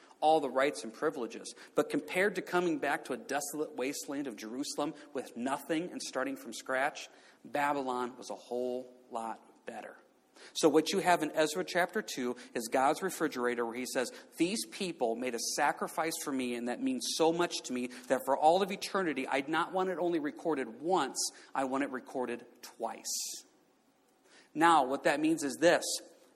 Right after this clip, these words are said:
Every little sacrifice you make, God hears, knows, and understands.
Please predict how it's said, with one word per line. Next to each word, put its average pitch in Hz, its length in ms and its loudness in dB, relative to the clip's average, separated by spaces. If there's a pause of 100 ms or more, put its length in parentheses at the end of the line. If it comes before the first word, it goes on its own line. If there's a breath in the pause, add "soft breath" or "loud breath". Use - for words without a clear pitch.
(160)
Every 190 540 4 (180)
little 208 560 4
sacrifice 196 880 2 (100)
you 170 200 -2
make, 160 600 0 (520 soft breath)
God 127 280 2
hears, 160 580 -2 (180)
knows, 127 480 -2
and 120 120 -10
understands. 107 760 -12